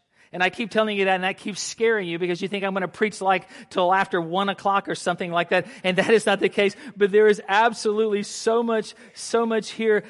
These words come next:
about you and I as a believer and how we simply function in the strength of his might and we live in the power of the resurrection today. And, and, and just as Christ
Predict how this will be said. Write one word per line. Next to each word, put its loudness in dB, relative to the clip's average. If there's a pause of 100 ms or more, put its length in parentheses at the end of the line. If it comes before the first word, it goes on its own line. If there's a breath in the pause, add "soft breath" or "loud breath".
(100)
about 0
you -2
and -2
I 0
as -6
a 0
believer 0 (160 loud breath)
and -4
how 2
we 0
simply -6
function -6
in -6
the -6
strength -6
of -2
his -4
might 0 (240 loud breath)
and -4
we -2
live 2
in -2
the -4
power -2 (200 loud breath)
of -2
the 0
resurrection -2
today. -2 (260 loud breath)
And, -4
and, -6 (180 soft breath)
and -6
just 0 (240 loud breath)
as 0
Christ 0